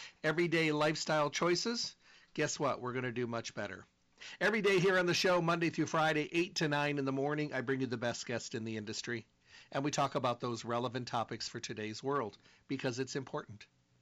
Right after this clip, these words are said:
And it really does make good sense for us to be heading in a healthier direction. All I can say is, you know, why not put ourselves out there? Why not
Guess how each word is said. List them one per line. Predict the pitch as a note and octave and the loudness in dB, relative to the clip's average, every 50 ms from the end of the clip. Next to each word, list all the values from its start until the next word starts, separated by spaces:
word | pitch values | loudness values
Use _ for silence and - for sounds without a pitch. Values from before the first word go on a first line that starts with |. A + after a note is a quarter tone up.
| _ _ _ - - - - _ - | _ _ _ -20 -20 -20 -20 _ -6
And | D#3 C#3+ C#3+ | -4 -2 -2
it | - C3 | -2 -2
really | C#3 C#3 D3 D3+ D3 D3+ D3+ C#3+ | 0 2 2 2 4 2 2 0
does | A#2 D3+ C#3 C#3 C3+ B2+ - | 0 2 2 2 2 0 -2
make | B2 B2+ B2+ B2+ A#2 A#2+ | -4 -2 -2 -4 -4 -6
good | A#2+ C3+ C3 B2 A2+ | -2 -2 -2 -2 -2
sense | - - - D#3+ D3+ C#3+ C3+ - | -4 -4 -2 -2 -2 -2 -2 -6
for | - - B2+ B2 | -8 -6 -4 -2
us | B2 A#2 - - | -2 -2 -4 -6
to | - A2 | -8 -6
be | B2 A#2+ | -6 -6
heading | A2 A2 B2+ A#2+ A#2+ A#2 A#2 | -6 -4 -4 -4 -4 -4 -6
in | A#2 A2+ A2+ | -6 -6 -6
a | A2+ | -6
healthier | G#2+ - B2 A2+ A2 - B2 G#2+ G#2 G#2 | -6 -6 -6 -6 -6 -6 -8 -8 -8 -8
direction. | G2 G#2+ G#2 G#2 G2+ F#2+ - - - - G2 - - - _ _ _ _ _ - - - - _ - | -6 -6 -6 -4 -4 -4 -6 -8 -12 -12 -12 -14 -18 -20 _ _ _ _ _ -20 -20 -20 -18 _ -2
All | D3+ D#3 F3 | 0 2 4
I | F3+ F3+ | 4 2
can | F3 G3+ F3 | 2 0 -2
say | D#3+ - F#3+ F3 E3+ E3 | 0 2 2 2 4 4
is, | D#3 D3+ C3+ - - - _ _ _ _ _ _ _ _ _ _ - - _ - | 2 2 0 -2 -6 -10 _ _ _ _ _ _ _ _ _ _ -20 -20 _ -6
you | C3 C#3+ | -4 -2
know, | C#3+ D3 D3 | 0 2 2
why | C#3+ C3+ C#3+ D3+ D#3 | 2 2 2 2 2
not | D#3 D#3 D#3 D3+ - | 2 2 0 0 -2
put | - D#3+ D3+ | -2 -2 0
ourselves | D3 D3+ - - E3 D3+ D3 C#3 - - | 0 0 0 0 2 2 2 2 0 0
out | D#3+ F#3 G3+ - | 0 0 0 0
there? | - A2+ A2 A2+ | -2 -2 -2 -2
Why | A#2 B2 B2+ C3 | 0 0 0 0
not | C3+ C#3+ C#3 C3+ - | 2 2 0 0 -2